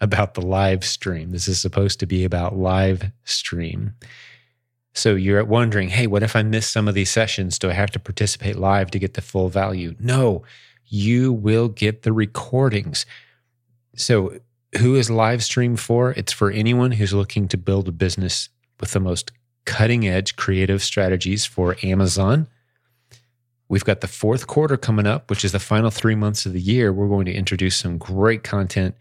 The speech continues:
at the event that helps you get prepared for October, November, December, and maximizing. So even if you're starting off cold, you've never sold anything online before,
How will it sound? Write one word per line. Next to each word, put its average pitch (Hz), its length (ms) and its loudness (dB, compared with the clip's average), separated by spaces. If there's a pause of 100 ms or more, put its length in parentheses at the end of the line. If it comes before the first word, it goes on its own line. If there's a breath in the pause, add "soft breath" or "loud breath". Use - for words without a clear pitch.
(420 soft breath)
at 95 160 -2
the 95 140 -2
event 95 380 0 (160)
that - 160 -8
helps 101 300 0
you 101 60 -2
get 107 180 -4
prepared 98 480 -2
for 92 420 -2 (340 soft breath)
October, 98 360 0
November, 98 340 0
December, 101 600 0 (380)
and 92 260 -2 (100)
maximizing. 110 800 0
So 107 220 -2
even 156 300 2
if 127 200 0
you're 107 100 0
starting 104 400 2
off 87 200 -6
cold, 92 400 0
you've 95 220 0
never 113 480 2
sold 98 340 -2
anything 104 360 0
online 98 400 2
before, 95 440 0